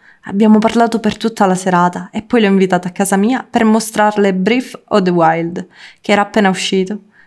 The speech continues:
Abbiamo giocato fino alle cinque del mattino. Mi sono pentito di non aver fatto il primo passo e l'ho invitata di nuovo per giocare a Zelda la sera successiva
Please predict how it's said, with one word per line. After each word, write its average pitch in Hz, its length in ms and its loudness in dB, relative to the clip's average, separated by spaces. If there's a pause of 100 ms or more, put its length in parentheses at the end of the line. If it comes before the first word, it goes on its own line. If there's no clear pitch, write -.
(180)
Abbiamo 196 340 2
giocato 208 380 0
fino 190 220 2
alle 185 160 4
cinque 196 300 0
del 175 120 2
mattino. 175 580 -2 (480)
Mi 208 100 0
sono 254 220 0
pentito 180 520 -2
di 175 140 0
non 180 160 2
aver 180 200 4
fatto 185 280 -6
il 180 100 -6
primo 175 240 -2
passo 175 520 -2 (360)
e 262 80 -6
l'ho 262 80 0
invitata 202 440 0
di 190 140 -2
nuovo 233 340 0
per - 220 -2
giocare 220 360 0
a 185 160 2
Zelda 170 420 -2
la 170 100 -4
sera 185 240 -2
successiva 180 720 -8